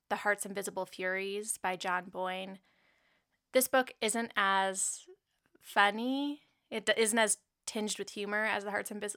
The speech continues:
Invisible Furies, and it's not as depressing as A Little Life. It's kind of in between those, but, um, similar,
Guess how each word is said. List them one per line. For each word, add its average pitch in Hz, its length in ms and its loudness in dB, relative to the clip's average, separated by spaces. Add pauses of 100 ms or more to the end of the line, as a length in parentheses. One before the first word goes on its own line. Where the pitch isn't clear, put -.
(120)
Invisible 214 380 -6
Furies, 208 540 -4
and 202 120 -4
it's 196 180 -6
not 196 400 4
as 180 440 4
depressing 196 720 -2
as 190 200 0
A 190 60 -2
Little 190 260 -2
Life. 185 280 0
It's - 160 -8
kind 233 240 2
of 226 120 4
in 240 160 6
between 208 640 -4 (440)
those, 262 360 6
but, 185 360 2
um, 185 380 -6 (340)
similar, 208 680 2